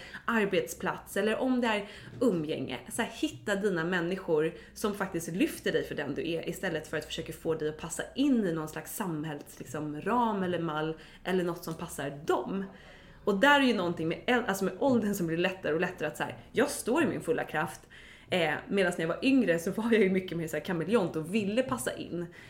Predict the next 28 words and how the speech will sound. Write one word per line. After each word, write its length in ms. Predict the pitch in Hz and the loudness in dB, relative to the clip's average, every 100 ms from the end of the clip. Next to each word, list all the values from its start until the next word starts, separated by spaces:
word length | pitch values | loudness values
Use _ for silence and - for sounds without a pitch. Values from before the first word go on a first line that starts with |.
| - - | -20 -2
Eh, 280 | 180 156 - | 2 2 0
och 60 | 180 | -2
försökte 520 | 175 247 233 233 196 | 2 2 2 2 -2
typ 300 | - - 156 | -2 -4 -2
dimra 340 | 175 156 147 | -2 -2 -4
mitt 160 | 151 156 | -6 -4
light 280 | 147 160 - | -4 -4 -4
för 240 | 165 147 | -4 -2
att 260 | 147 165 - - - | -4 -8 -18 -20 -16
då 260 | 175 170 - - | -4 -2 -2 0
göra 320 | 185 175 233 | 2 4 4
det 160 | - - | 2 -8
liksom. 220 | - - - - - - | -8 -10 -10 -20 -20 -4
Så 120 | 240 | -2
den 420 | 226 302 285 269 | 4 4 6 4
grejen 280 | 214 196 175 | 2 2 0
tycker 200 | 180 165 | -2 -4
jag 100 | 156 | -2
är 40 | |
minst 520 | 185 220 311 330 240 196 | 0 2 4 4 2 0
lika 260 | 170 151 | 0 0
viktig 580 | 151 - - 233 320 - - - | -4 -4 2 2 2 -2 -12 -14
som 260 | - 196 185 | -2 2 2
att 180 | 185 | -2
titta 260 | - 190 165 | -8 -4 -6
på 220 | 165 165 | 0 0
sina 300 | 160 170 160 | 0 -2 -2
liksom 440 | 151 165 170 180 | -2 -4 -4 -4